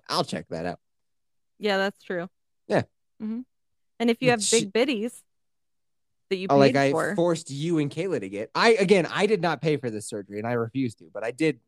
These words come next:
Speaker 1: pretty much demand it.
Speaker 2: Yeah.
Speaker 1: Yeah.
Speaker 2: Yeah, you were really forceful about it, actually.
Speaker 1: Mm-hmm. Yeah. Not, yeah. And if, I haven't seen the work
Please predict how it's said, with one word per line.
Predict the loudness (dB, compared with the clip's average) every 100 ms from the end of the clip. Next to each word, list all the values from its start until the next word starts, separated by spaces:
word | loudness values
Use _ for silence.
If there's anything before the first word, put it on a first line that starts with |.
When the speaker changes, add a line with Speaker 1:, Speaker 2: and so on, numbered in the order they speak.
| _
Speaker 1:
pretty | -2 -2
much | -4 -6 -10
demand | -10 -10 -12
it. | -16 _ _ _ _ _
Speaker 2:
Yeah. | -12 -12 _ _ _ _ _ _
Speaker 1:
Yeah. | -20 -20 _ _ _
Speaker 2:
Yeah, | -6
you | -4 -2
were | -2
really | -2 -2 -4
forceful | -6 -6 -8 -10
about | -8 -6 -6
it, | -6
actually. | -10 -12 -14 -12 -10 -14 _ _ _ -2
Speaker 1:
Mm-hmm. | 2 4 2 0 -2
Yeah. | -2 -2 -4
Not, | 0 0 0
yeah. | 2 2 0 _ _ _ _ _ _ _ -4
And | 0 2 2
if, | 0 -2 -8
I | -2 0
haven't | 0 -2 -4
seen | 0 0 0 -2
the | 2 2 2
work | 0 -2